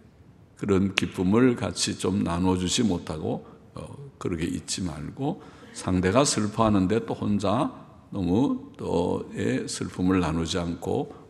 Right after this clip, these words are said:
혼자 기뻐해서도 이상한 거겠죠. 감정을 같이 하는 것이 사랑이다.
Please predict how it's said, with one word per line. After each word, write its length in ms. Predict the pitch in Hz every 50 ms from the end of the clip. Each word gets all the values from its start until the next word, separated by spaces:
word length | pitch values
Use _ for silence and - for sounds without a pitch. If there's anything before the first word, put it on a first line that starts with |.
| - -
혼자 480 | - 98 92 87 80 95 104 131 156 151 - - - - - - - -
기뻐해서도 880 | - - - - - - 90 82 85 80 - - - 82 87 123 160 -
이상한 480 | 117 - - 82 82 78 80 78 78
거겠죠. 420 | 78 78 82 87 90 - - 143 196 - - - - - - - - - -
감정을 680 | - - 90 95 92 92 95 98 101 123 160 185 170
같이 340 | 127 101 92 - - - 123
하는 480 | 104 98 110 123 123 117 98 90 -
것이 340 | - - 104 95 101 135 139
사랑이다. 760 | 139 - - 123 113 110 110 110 101 87 85 82 76 76 80